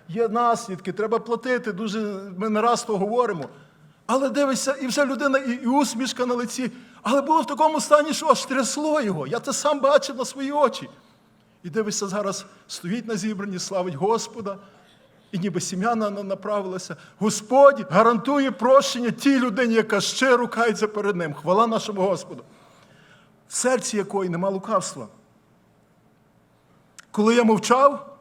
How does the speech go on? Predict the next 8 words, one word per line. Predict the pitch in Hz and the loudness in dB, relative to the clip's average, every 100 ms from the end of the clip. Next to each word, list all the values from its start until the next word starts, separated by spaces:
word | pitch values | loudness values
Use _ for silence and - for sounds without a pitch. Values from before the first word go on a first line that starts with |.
| _ _ _ _ _ | _ _ _ _ _
спорохнявіли | - - 196 208 - 214 240 226 | -10 -6 -2 -2 -2 -4 -4 -6
кості | 226 233 - - 196 | -4 -4 -4 -8 -8
мої | 190 185 | -6 -6
від | 180 | -8
мого | 196 190 175 | -6 -6 -6
зітхання | 175 - 214 208 180 | -6 -8 -8 -6 -8
цілий | 147 - 226 247 277 254 247 - | -10 -10 -8 -8 -8 -10 -12 -6
день. | 190 123 | -6 -6